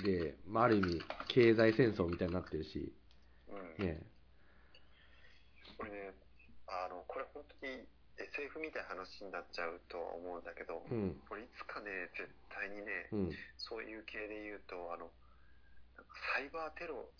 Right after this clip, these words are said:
Speaker 2: すごい重大なサイバーテロって絶対起きると思うんだ。
Speaker 1: あー。
Speaker 2: 例えば、わかりやすい例で言うと、そういう核施設とか、
Speaker 1: うん。
Speaker 2: そういったものって全部、まあ、今コンピューターで、まあ、制御してると思うんだけど、
Speaker 1: うん。
Speaker 2: いつかその、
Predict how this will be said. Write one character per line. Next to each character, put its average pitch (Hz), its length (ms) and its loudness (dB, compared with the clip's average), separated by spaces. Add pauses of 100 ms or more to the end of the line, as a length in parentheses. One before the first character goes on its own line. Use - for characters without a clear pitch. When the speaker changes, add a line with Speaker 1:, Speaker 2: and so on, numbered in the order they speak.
(100)
Speaker 2:
す - 80 -10
ご - 180 -6
い 123 60 -4 (320)
重 104 160 -4
大 104 160 -4
な 104 80 -6 (160)
サ 107 80 -8
イ 104 80 -6
バ 98 160 -4
ー - 0 -
テ 107 120 -6
ロ 95 80 -8
っ - 20 -18 (100)
て - 160 -14
絶 - 80 -2 (160)
対 - 160 -4
起 120 80 -6
き - 0 -
る 107 80 -10
と 90 80 -6
思 90 160 -8
う - 20 -8
ん 82 60 -12
だ。 82 80 -10 (1400)
Speaker 1:
あ - 0 -
ー。 87 1040 2
Speaker 2:
例 139 80 -4
え - 20 -8
ば、 - 220 -6
わ 101 80 -6
か 120 100 -6
り 117 80 -2
や 110 60 -4
す - 100 -10
い 107 60 -6
例 101 160 -6
で 104 80 -10
言 - 80 -8
う - 0 -
と、 - 160 -12
そ - 100 -8
う 98 60 -6
い 92 80 -6
う 95 320 -8
核 - 240 -4 (240)
施 127 80 -6
設 - 160 -16
と 90 80 -6
か、 85 340 -4 (140)
Speaker 1:
う - 20 -2
ん。 92 200 -2 (100)
Speaker 2:
そ - 140 -8
う - 20 -6
い 110 40 -8
っ - 40 -20
た 120 80 -6
も 117 160 -6
の 101 80 -8
っ 95 80 -14
て 98 160 -8
全 107 160 -8
部、 101 160 -8
ま 92 80 -4
あ、 87 80 -6
今 87 160 -10
コ - 160 -10
ン 95 80 -10
ピ 110 80 -6
ュ - 20 -4
ー - 60 -10
タ 90 100 -2
ー 85 60 -6
で、 87 160 -8 (480)
ま 92 80 -2
あ、 - 80 -6 (320)
制 107 80 0
御 85 80 -4
し - 100 -8
て - 60 -6
る - 100 -12
と 87 80 -10
思 82 160 -10
う 82 40 -10
ん - 20 -12
だ - 80 -14
け - 160 -18
ど、 85 80 -4
Speaker 1:
う 98 240 0
ん。 - 960 -18
Speaker 2:
い - 20 -10
つ - 80 -10
か - 140 -6
そ - 80 -8
の、 90 320 -8